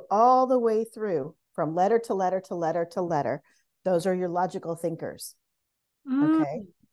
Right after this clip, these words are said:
Speaker 1: Those
Speaker 2: okay.
Speaker 1: are the people that when you, when you talk to them, you wanna make sure that you start with A,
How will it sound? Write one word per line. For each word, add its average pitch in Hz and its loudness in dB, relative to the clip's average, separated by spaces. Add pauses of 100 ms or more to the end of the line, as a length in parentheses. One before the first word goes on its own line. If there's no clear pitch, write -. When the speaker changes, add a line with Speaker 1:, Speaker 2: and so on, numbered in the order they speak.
(120)
Speaker 1:
Those 214 4
Speaker 2:
okay. 285 2
Speaker 1:
are - 0
the 277 0
people 262 0
that 226 2
when 196 -2
you, 196 -4
when 180 -6
you 180 -6
talk 202 -4
to 226 -10
them, 214 -2
you 190 -4
wanna 190 -4
make 196 -6
sure 196 -6
that 175 -4 (500)
you 170 -8
start 208 -4 (100)
with 175 -6 (240)
A, 196 2